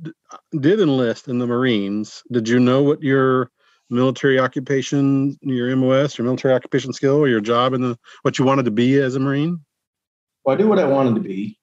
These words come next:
Speaker 2: Um, it wasn't what I ended up being. Yay, recruiters.
Speaker 1: <laughs> Uh-huh.
Speaker 2: Um,
Speaker 1: I
Speaker 2: so
Speaker 1: have
Speaker 2: I
Speaker 1: my
Speaker 2: came
Speaker 1: own,
Speaker 2: in
Speaker 1: I have my own experiences going around,
Speaker 2: <laughs>
Speaker 1: around that
Speaker 2: But re-,
Speaker 1: exact same
Speaker 2: recruiters
Speaker 1: thing, right?
Speaker 2: never lie to people. Recruiters are a hundred percent honest. If you're out there
Speaker 1: <laughs>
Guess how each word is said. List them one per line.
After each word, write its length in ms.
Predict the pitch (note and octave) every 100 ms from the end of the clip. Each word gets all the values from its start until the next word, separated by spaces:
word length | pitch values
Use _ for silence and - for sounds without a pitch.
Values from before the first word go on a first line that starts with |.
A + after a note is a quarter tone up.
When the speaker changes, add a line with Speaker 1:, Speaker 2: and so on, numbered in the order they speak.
| -
Speaker 2:
Um, 680 | G#2+ G2+ G2 F#2+ F#2 F#2 - _ _ _
it 100 | - -
wasn't 340 | G#2+ G#2+ G#2
what 100 | G#2 G2+ F#2+
I 60 |
ended 300 | A#2+ A2+ G#2+
up 180 | C3 -
being. 440 | F#2+ F#2 G2 A2 - _ _ -
Yay, 180 | G#2+ A2
recruiters. 800 | G#2+ - D3 A#2+ G2+ B2 - - _ _
Speaker 1:
<laughs> 160 | -
Uh-huh. 520 | C3+ A#2 B2+ A2 G#2+ G#2
Speaker 2:
Um, 240 | G2+ - _ -
Speaker 1:
I 80 | F3
Speaker 2:
so 60 | D3+
Speaker 1:
have 80 |
Speaker 2:
I 40 | D3+
Speaker 1:
my 80 | D#3
Speaker 2:
came 80 | F3+
Speaker 1:
own, 80 | D#3
Speaker 2:
in 260 | D3 C#3
Speaker 1:
I 60 | D#3+
have 160 | G3 G3+
my 160 | G3+
own 100 | G3+
experiences 640 | F#3 - F3+ E3 D3+ D3+ -
going 220 | E3+ G#3
around, 360 | D3+ B3 - D#4
Speaker 2:
<laughs> 200 | G3+ -
Speaker 1:
around 360 | D#3 D3+ D3 D3
that 140 | D3+
Speaker 2:
But 200 | G#3+ -
re-, 160 | - D#3+ - _ -
Speaker 1:
exact 380 | D3 D#3+ D3+ -
same 120 | D#3+
Speaker 2:
recruiters 340 | E3 B3 G#3 D3
Speaker 1:
thing, 100 | F3+
right? 60 |
Speaker 2:
never 140 | D#3+ C#3
lie 220 | C3+ C3
to 80 | B2
people. 420 | A#2+ B2 A2 A2
Recruiters 540 | C3 B2+ G3 F#3 F3 -
are 220 | B2+ A#2
a 40 |
hundred 240 | B2 C3+ C#3
percent 300 | B2 A#2+ A2+
honest. 560 | G#2+ G2 F#2 - - - _ _ -
If 160 | - A#2+
you're 180 | A#2 A2+
out 180 | A2
there 280 | B2 A2
Speaker 1:
<laughs> 60 | G#2